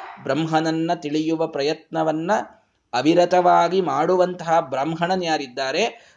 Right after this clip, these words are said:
ಅವನಿಂದಲೇನೆ ತಿಳಿದುಕೊಳ್ಳಬೇಕು. ಪ್ರತಿಯೊಬ್ಬರು ತಮ್ಮ ಚರಿ-, ತಾವು ಏನ್ ಮಾಡ್ಬೇಕು, ತಮ್ಮ ಡ್ಯೂಟೀಸ್ ಏನು, ತಮ್ಮ do's and don'ts ಏನು ಅನ್ನೋದನ್ನ ಪೃಥಿವಿಯೊಳಗೆ ಯಾವ ಮಾನವನೂ ಕೂಡ ತಿಳಿದುಕೊಳ್ಳಬೇಕು ಅಂತಂದ್ರೆ ಈ ದೇಶದಲ್ಲಿ ಹುಟ್ಟಿದ ಬ್ರಾಹ್ಮಣನಿಂದಲೇ ತಿಳಿದುಕೊಳ್ಳಬೇಕು.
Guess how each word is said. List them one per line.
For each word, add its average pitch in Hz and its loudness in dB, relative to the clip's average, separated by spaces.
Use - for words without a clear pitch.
ಅವನಿಂದಲೇನೆ 185 2
ತಿಳಿದುಕೊಳ್ಳಬೇಕು. 147 0
ಪ್ರತಿಯೊಬ್ಬರು 135 -4
ತಮ್ಮ 139 -4
ಚರಿ-, 120 -12
ತಾವು 139 0
ಏನ್ 143 -4
ಮಾಡ್ಬೇಕು, 131 -6
ತಮ್ಮ 131 -6
ಡ್ಯೂಟೀಸ್ 139 -4
ಏನು, 139 -4
ತಮ್ಮ 127 -8
do's 139 0
and 151 0
don'ts 147 -4
ಏನು 175 0
ಅನ್ನೋದನ್ನ 165 -2
ಪೃಥಿವಿಯೊಳಗೆ 240 4
ಯಾವ 226 6
ಮಾನವನೂ 247 4
ಕೂಡ 220 4
ತಿಳಿದುಕೊಳ್ಳಬೇಕು 165 -2
ಅಂತಂದ್ರೆ 190 -2
ಈ 156 0
ದೇಶದಲ್ಲಿ 170 2
ಹುಟ್ಟಿದ 151 -2
ಬ್ರಾಹ್ಮಣನಿಂದಲೇ 143 -4
ತಿಳಿದುಕೊಳ್ಳಬೇಕು. 135 -6